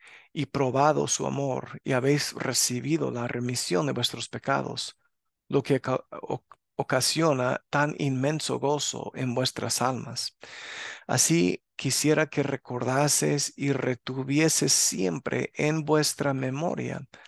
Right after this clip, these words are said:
la grandeza de Dios y vuestra propia nulidad y su bondad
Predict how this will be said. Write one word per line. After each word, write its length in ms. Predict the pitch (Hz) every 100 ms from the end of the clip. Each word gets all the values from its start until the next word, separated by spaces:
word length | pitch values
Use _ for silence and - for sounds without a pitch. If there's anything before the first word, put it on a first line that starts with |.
| -
la 240 | - 135 131
grandeza 880 | 135 139 131 135 196 - - - 120
de 160 | - 131
Dios 580 | 131 - - - - _ _ _ - - - -
y 120 | 151
vuestra 380 | 147 139 - 131
propia 720 | - 147 151 170 165 160 - _ _ -
nulidad 640 | 139 135 131 143 139 127 143 - _ _ - _ _ _ _ _ _ _ - - _ _ _ _ _ -
y 140 | 151
su 220 | - 147
bondad 600 | 139 143 143 160 170 175